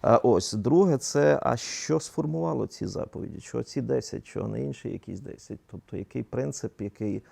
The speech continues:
сформував, або з якого, е, виходять ці десять заповідей? А що сформувало цей принцип? Тобто, в богослов'ї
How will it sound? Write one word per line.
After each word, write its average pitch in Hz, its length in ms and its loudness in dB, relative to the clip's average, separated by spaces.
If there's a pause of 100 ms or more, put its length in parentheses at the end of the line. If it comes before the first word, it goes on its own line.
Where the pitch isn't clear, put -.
(480)
сформував, 117 760 2
або 101 200 2
з 101 100 -4
якого, 101 640 2 (100)
е, - 40 -8 (760)
виходять 104 580 0
ці 98 140 -4
десять 95 380 -4
заповідей? - 680 -6
А - 80 -6
що 156 200 -4
сформувало 143 460 -2
цей 131 180 -4
принцип? 120 340 -6
Тобто, 139 220 -4
в 127 40 0
богослов'ї 143 680 0